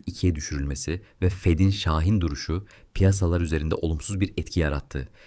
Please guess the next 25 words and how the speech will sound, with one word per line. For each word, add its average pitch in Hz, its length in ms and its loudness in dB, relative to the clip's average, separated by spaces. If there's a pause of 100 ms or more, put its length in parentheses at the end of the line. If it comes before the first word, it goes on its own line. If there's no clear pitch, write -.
(240)
Piyasa 95 440 4
genişleme 85 520 0
politikasının 82 520 -2
sonuna 82 340 0
gelindiğini 78 520 0
düşünmeye 73 360 -4
başladı. 67 440 -6 (440)
Bu 113 80 2
toplantıdan 85 540 0
çıkarılacak 80 540 -4
önemli 82 340 2
iki - 240 -2
nokta 73 320 -2
var. 67 260 -4 (460)
Birincisi, 76 540 0 (320)
değişen 92 400 2
projeksiyon. 69 600 -2 (560)
Bu 131 60 2
kapsamda 107 520 4
yüz 113 260 4
baz 113 160 2
puanlık 92 380 2
faiz 85 360 2
indirimi 78 400 2
beklentisinin 78 600 -2